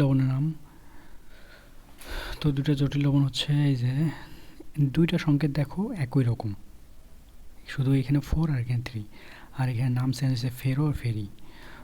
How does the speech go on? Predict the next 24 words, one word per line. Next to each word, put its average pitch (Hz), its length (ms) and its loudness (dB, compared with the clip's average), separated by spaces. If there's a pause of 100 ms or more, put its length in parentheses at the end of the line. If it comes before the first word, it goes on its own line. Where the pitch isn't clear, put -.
(120)
তো 143 80 2 (440)
এখানে 143 260 0
কি 160 60 2 (100)
পটাশিয়াম 143 540 2 (120)
কে 139 100 4 (120)
ফোর 147 220 4 (720)
এফ - 120 -4 (140)
ই 165 40 4 (340)
সি - 160 0 (140)
এন 165 80 4 (120)
সিক্স, - 280 -4 (1120)
কে 143 120 4 (120)
থ্রি 151 180 4 (340)
এফ - 80 -6 (120)
ই 180 40 6 (140)
সি 135 120 0 (100)
এন 120 60 4 (100)
সিক্স, - 180 -6 (280)
একই 156 320 8
সংকেত, 117 340 -2 (1000)
শুধু 147 200 2 (120)
থ্রি 170 160 4 (100)
আর 156 140 4
ফোরের 139 200 4